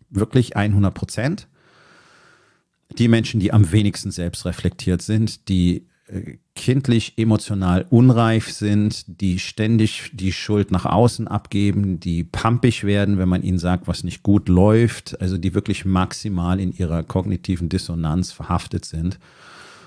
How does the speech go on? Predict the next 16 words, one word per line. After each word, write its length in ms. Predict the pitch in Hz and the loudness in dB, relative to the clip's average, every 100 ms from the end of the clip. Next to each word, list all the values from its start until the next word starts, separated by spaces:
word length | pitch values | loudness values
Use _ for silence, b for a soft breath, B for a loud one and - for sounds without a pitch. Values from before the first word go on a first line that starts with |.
| B | B
Ähm, 360 | 87 85 82 - | -2 0 0 -2
ich 160 | 95 - | -4 -4
hatte 220 | 90 90 | -4 -2
da 100 | 87 | -2
eine 160 | 87 | -2
ganze 420 | 87 90 90 98 80 | -2 -2 -2 -4 -2
Reihe 340 | 87 92 85 | 0 0 0
auch 200 | 87 85 | -2 -2
in 120 | 92 | 0
meinen 200 | 92 87 | 2 2
eigenen 320 | 87 87 90 | 0 0 0
Trainings, 540 | 85 85 82 90 92 - | -2 -2 -2 -2 -2 -6
die 180 | 85 82 B B B - | -10 -10 B B B -4
im 120 | 92 | -2
Prinzip, 560 | - 95 - 139 127 - b b b b b - | 0 0 0 -2 -2 -8 b b b b b 0
ja, 300 | 123 135 | 2 2